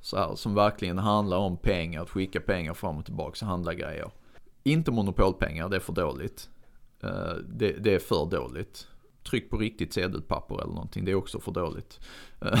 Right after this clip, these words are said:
<laughs> men, men, eh, gör, gör, gör bra pengar där. Men om det är ett businessspel där man faktiskt,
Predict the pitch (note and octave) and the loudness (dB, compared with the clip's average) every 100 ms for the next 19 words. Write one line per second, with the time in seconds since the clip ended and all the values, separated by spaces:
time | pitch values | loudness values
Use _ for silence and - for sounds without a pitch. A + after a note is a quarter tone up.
0 | - G3+ - - - - - - A#2+ A2 | 6 4 -2 -10 -16 -14 -8 4 4 4
1 | - C#3 C3+ B2 A#2+ A2+ A2+ G#2 C#3 C#3 | 2 2 4 4 4 4 2 -2 -6 2
2 | D#3 - D3 - D3 C3+ G#2+ - F#2+ F#2 | 2 4 2 6 6 8 6 6 2 2
3 | G2 F#2 - - C#3 D3+ C#3+ B2 D3 C3+ | -2 -2 -6 -6 2 4 6 6 2 -2
4 | - - C#3 C3+ B2 B2+ D3 A#2+ A2 F2+ | -6 -2 0 2 2 2 2 2 2 -2
5 | A#2 C3 D#3+ C#3 G#2+ - G2+ G2 G#2 G#2+ | -4 0 2 2 -2 -2 0 0 -2 -2
6 | G2+ G#2 - | -2 -6 -10